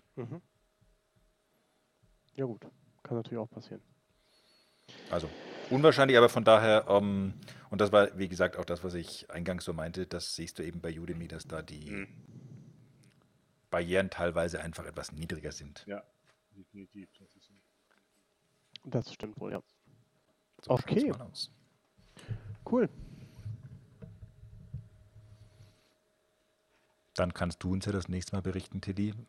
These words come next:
Speaker 2: was du dir für Videoequipment gekauft hast. <laughs>
Speaker 1: Naja, also Videoequipment werde ich mir wahrscheinlich nicht kaufen, weil wir ja hier bei uns in Köwi, äh, relativ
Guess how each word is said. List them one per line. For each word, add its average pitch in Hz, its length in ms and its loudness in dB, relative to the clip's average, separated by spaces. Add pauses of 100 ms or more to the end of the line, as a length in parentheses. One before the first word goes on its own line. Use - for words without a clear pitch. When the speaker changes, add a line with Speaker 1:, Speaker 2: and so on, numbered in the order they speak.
(1000)
Speaker 2:
was 92 120 -2
du - 80 -6
dir 95 120 0
für 98 120 0
Videoequipment 113 540 0
gekauft - 460 -8
hast. - 240 -12 (840)
<laughs> - 80 -10 (1900)
Speaker 1:
Naja, 156 340 10
also 135 320 0
Videoequipment 165 640 4
werde 151 140 6
ich 156 40 2
mir 151 60 4
wahrscheinlich 135 260 2
nicht 139 160 -6
kaufen, 143 340 4
weil 131 160 2
wir 131 100 4
ja 131 100 6
hier 123 180 0
bei 123 140 -8
uns 127 200 -10
in 127 280 -10 (160)
Köwi, 143 440 2 (840)
äh, 139 80 0
relativ 135 1040 4